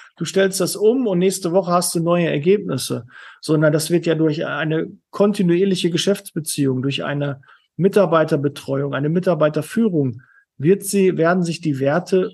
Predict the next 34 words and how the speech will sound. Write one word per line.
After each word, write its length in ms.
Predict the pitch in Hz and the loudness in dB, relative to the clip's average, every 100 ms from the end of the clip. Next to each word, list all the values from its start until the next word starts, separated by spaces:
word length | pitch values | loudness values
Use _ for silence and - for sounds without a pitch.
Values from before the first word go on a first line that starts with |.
| - | -10
verändern. 840 | - 151 160 185 190 143 110 107 - _ _ _ _ | -6 -6 -2 0 2 2 -2 -8 -14 _ _ _ _
Und 300 | - 214 220 | 2 2 2
auch 200 | 160 175 | -2 -2
da 360 | - 156 180 202 | 0 2 4 2
Gleiches 800 | 196 156 156 196 202 208 - - | 0 0 2 2 2 -2 -2 -8
zieht 240 | - 180 | -6 -4
Gleiches 520 | 170 151 185 180 180 | 0 0 0 -2 -2
auch 160 | 175 156 | -2 -4
an. 460 | 175 202 131 110 - _ _ _ | -4 -2 -2 -6 -16 _ _ _
Du 160 | - 143 | -6 0
wirst 240 | 190 190 | 0 2
natürlich 500 | 185 - 202 214 - | -2 0 0 0 0
mit, 160 | 165 160 180 185 | -4 -6 -8 -10
mit 280 | 208 160 143 | -6 -6 -2
Werten, 420 | 156 180 202 196 | 2 2 0 -4
die 360 | 170 170 170 165 | -2 0 0 0
Bewerbern 640 | 190 160 151 165 180 185 180 | -2 -4 0 2 2 2 0
und 200 | 175 160 | -2 -2
Mitarbeitern 540 | 180 185 170 165 165 | 0 2 2 0 -2
und 140 | 156 | -4
Kunden 280 | 151 208 196 | -2 -2 0
nicht 180 | 165 156 | -2 -4
gefallen, 760 | 143 - 175 160 190 247 - _ _ _ _ _ - | -10 -2 0 2 0 -2 -8 _ _ _ _ _ -8
die 140 | 143 | -4
denen 160 | 143 147 | -2 -4
nicht 180 | 151 - | -4 -8
gefallen, 580 | - 170 156 196 180 - _ _ _ _ _ _ - | -2 2 2 0 -6 -16 _ _ _ _ _ _ -2
wird 140 | 160 | 0
es 100 | 170 | 0
eher 240 | - 147 147 | -2 0 0
zu 140 | - | 0
einer 120 | 165 | 0
Ablehnung 520 | 165 208 226 196 147 135 | 2 0 2 2 2 -2
kommen. 320 | 135 117 | -4 -6